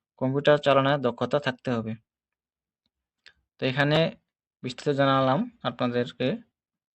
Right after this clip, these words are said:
তো এখানে আবেদনের শুরুর তারিখ এবং শেষ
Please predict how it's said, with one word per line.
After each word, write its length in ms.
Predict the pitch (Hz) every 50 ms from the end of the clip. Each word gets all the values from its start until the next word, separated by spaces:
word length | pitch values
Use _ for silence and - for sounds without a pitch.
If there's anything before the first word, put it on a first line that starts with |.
| _ _ -
তো 40 | -
এখানে 380 | 123 123 123 - 139 143 139 143 147
আবেদনের 680 | 123 - 117 123 131 139 131 139 143 143 - 151 156 165 - - - - - -
শুরুর 320 | - - 143 139 143 143 143
তারিখ 340 | - - 139 139 139 143 143
এবং 160 | 139 131 127 131
শেষ 220 | 127 - - 135